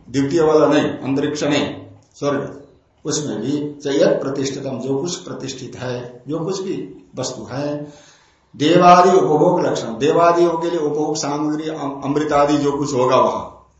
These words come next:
वो भी, तस्या भी, उसका भी प्राण एव ईशिता रक्षिता, प्राण ही वो उसका ईश्वर है, रक्षा करने वाला वही है सब।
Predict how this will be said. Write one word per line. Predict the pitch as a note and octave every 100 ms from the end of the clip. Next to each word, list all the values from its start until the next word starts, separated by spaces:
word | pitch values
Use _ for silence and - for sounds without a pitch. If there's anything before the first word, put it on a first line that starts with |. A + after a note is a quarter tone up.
| _ _ _ _ _ A#2+
वो | A#2 A#2
भी, | C3+ C3+ - - -
तस्या | C3+ - D3+ C3
भी, | - D#3+ F#3
उसका | - - A#2
भी | A2+ D#3+ F#3+
प्राण | - - B2+ B2+ C3 C3+
एव | C3+ C3+
ईशिता | C3+ C3+ - C3 B2+ B2+
रक्षिता, | - - A#2 B2 D3 C#3+ - - _ _ _
प्राण | C#3 C#3 C#3
ही | C#3 D#3
वो | C3
उसका | - - C3
ईश्वर | A#2 B2+ A#2
है, | A#2 A2+ - _ _ C3
रक्षा | D3 - G3
करने | E3+ C#3+ D3
वाला | C3+
वही | C3+ A#2 G#2+
है | G2 F#2+
सब। | -